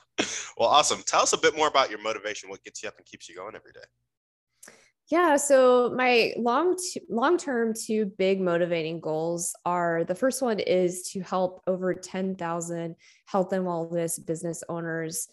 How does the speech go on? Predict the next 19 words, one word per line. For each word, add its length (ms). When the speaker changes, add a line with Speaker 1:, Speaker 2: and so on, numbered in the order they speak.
Speaker 2:
re-, 480
reach 300
more 140
people 400
so 160
that 100
we 100
can 160
heal 360
more 180
people 320
in 160
the 80
world 560
and 160
get 180
people 300
feeling 480
great. 420